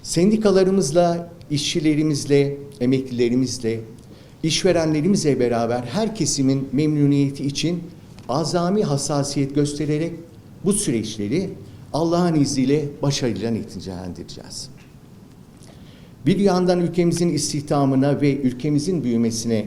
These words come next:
katkı sağlamak, diğer yandan işçi, memur, emeklilerimizin gelir seviyesini korumak ve artırmak için, optimum noktayı yakalamak için gereken ne varsa yapacağız.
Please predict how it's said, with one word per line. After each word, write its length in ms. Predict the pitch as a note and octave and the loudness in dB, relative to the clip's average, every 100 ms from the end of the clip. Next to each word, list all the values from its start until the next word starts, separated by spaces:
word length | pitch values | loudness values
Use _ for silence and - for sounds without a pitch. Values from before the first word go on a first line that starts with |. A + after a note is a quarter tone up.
| G#2+ | -4
katkı 300 | C3+ C3 - | -6 -6 -6
sağlamak, 580 | D3 D3 C#3 C#3 E3 F3 - - - - - - - | -4 -2 0 0 -2 -6 -12 -20 -20 -20 -20 -20 -4
diğer 240 | - G3 F3+ | 4 6 6
yandan 500 | D3 C3 B2+ B2 B2+ | 4 2 2 0 0
işçi, 500 | C3+ - - D3+ C#3 | -2 -2 -2 -2 2
memur, 400 | C3+ C#3+ D3+ D3+ - - - | 4 4 4 0 -4 -10 -2
emeklilerimizin 840 | C3 C3 C3 C3+ C3 A#2+ C#3 C3 | 0 2 2 2 2 2 0 -2
gelir 240 | B2+ B2+ F#3+ | 0 0 0
seviyesini 640 | - D3 B2+ - G#2+ G2+ | 0 0 0 -4 -6 -4
korumak 380 | A2 G#2+ A2 F3 - - - - - - - | -2 -2 -2 -4 -8 -18 -20 -20 -20 -18 -2
ve 120 | B2 | 0
artırmak 540 | B2 A#2+ - G#2 B2 C#3+ | 0 -2 -2 -2 -2 -4
için, 340 | - F#3+ F#3 F3+ - - - - - | -6 -4 -4 -8 -16 -20 -20 -6 0
optimum 680 | F#3+ - - F#3 D#3 A#2+ | 0 -2 -6 -2 2 2
noktayı 340 | B2 B2 C3 A#2 | 2 0 -2 -2
yakalamak 640 | A2+ A#2+ A2+ B2 A#2+ - | -2 -4 -4 -4 -6 -8
için 320 | - D3 D3 C#3+ - - | -6 -2 -2 -4 -14 -4
gereken 580 | C3+ C3+ C3 C3+ B2 A2 | 2 2 2 -2 -2 0
ne 140 | D#3+ B2 | 0 0
varsa 460 | F#2+ - - B2 B2 - | -2 -6 -6 -6 -8 -8
yapacağız. 600 | G#2 - - - - - | -8 -8 -16 -16 -16 -16